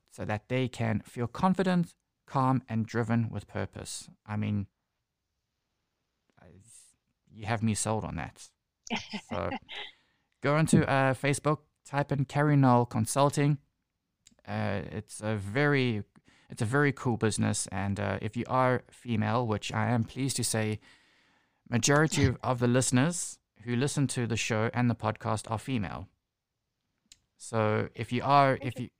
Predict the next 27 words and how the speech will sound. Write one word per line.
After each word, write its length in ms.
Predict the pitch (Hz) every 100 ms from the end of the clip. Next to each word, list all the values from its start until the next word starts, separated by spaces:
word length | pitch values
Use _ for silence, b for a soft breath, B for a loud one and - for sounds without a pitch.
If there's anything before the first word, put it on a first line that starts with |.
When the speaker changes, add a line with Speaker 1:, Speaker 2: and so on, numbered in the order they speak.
| _
Speaker 1:
I 120 | 131 139
know 140 | 185
it's, 360 | 151 - - -
I 100 | 135
mean, 200 | 135 135
I 100 | 123
couldn't 280 | 123 180 165
ask 220 | 127 127
for 120 | - 120
more. 180 | 131
I 40 | 101
started 280 | - 117 110
my 140 | 104
own 80 | 110
company, 420 | - 120 110 98
and 120 | 95
now 260 | 101 101 90
most 280 | 113 120 117
of 60 | 113
my 100 | 110
listeners 320 | 117 - 104
are 60 | 95
female. 500 | 117 117 87 80 90
So, 380 | - 95 92 101 _ _ _ - - _ _ _ B B B B B B
so 160 | - 131
if 160 | 131
you 100 | 139